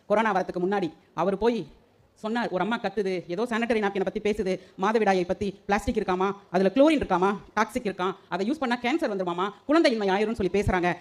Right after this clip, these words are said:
இதை பத்தி அவங்கள வர சொல்லட்டுமா, நீங்க கேக்குறீங்களான்னு?" கேட்டிருக்கிறாரு. "ஃபர்ஸ்ட் அந்த நாப்கின் அனுப்ப சொல்லுங்க பார்க்கலாம், அது பேசுறதெல்லாம் உண்மைதானா" என்று. அந்த நாப்கின் அவர்களுக்கு அனுப்பப்பட்டது. ஆறு மாதம் தொடர்ந்து அவர்கள் பயன்படுத்தினார்கள். என்னை அதற்கப்புறம் வர சொல்லி என்னை வாரி கட்டி அணைத்துக் கொண்டார்கள். "அருமையான ஒரு பொருளை இந்தியாவிற்கு நீங்கள் அறிமுகப்படுத்தி இருக்கிறீர்கள்"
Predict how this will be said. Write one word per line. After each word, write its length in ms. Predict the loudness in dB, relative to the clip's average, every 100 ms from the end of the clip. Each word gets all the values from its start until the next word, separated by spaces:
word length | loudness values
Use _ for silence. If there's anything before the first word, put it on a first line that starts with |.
| -8
இதை 160 | -4 -2
பத்தி 320 | -2 -4 -6 -12 _ -2
அவங்கள 180 | 0 2
வர 160 | 2 2
சொல்லட்டுமா, 300 | -2 0 -2 -4 -6
நீங்க 260 | -4 -2
கேக்குறீங்களான்னு?" 380 | -2 0 0 0
கேட்டிருக்கிறாரு. 380 | 0 0 -2 -2 -10 _ -8
"ஃபர்ஸ்ட் 260 | -6 -2
அந்த 140 | 0 2
நாப்கின் 240 | 2 0
அனுப்ப 140 | 0 0
சொல்லுங்க 260 | 2 4
பார்க்கலாம், 300 | 4 2 0 -4 -4
அது 140 | 0
பேசுறதெல்லாம் 480 | 4 4 4 4 2
உண்மைதானா" 320 | 2 0 0
என்று. 260 | -2 -4 -10 -12 -4
அந்த 160 | 0
நாப்கின் 280 | 0 0 0
அவர்களுக்கு 240 | 0 0
அனுப்பப்பட்டது. 420 | 0 -2 -2 -4 -6 -8 _ _ _ 2
ஆறு 300 | 6 8 6
மாதம் 280 | 4 2 2
தொடர்ந்து 300 | 2 2 2
அவர்கள் 240 | 2 0
பயன்படுத்தினார்கள். 580 | 0 0 -2 -2 -2 -6 -10 _
என்னை 300 | -6 -4 -4 -6
அதற்கப்புறம் 420 | -6 -4 0 2
வர 100 | 0
சொல்லி 300 | 0 -2 -2 -6
என்னை 180 | -4 -2
வாரி 260 | 0 0 0
கட்டி 220 | -2 -2
அணைத்துக் 220 | -2 0
கொண்டார்கள். 340 | 0 0 -2 -4
"அருமையான 500 | 2 4 6 6 6
ஒரு 140 | 6 6
பொருளை 300 | 6 6 4 0
இந்தியாவிற்கு 460 | 2 6 6 6 4
நீங்கள் 200 | 4 6
அறிமுகப்படுத்தி 460 | 6 6 4 2
இருக்கிறீர்கள்" 400 | 2 2 2 2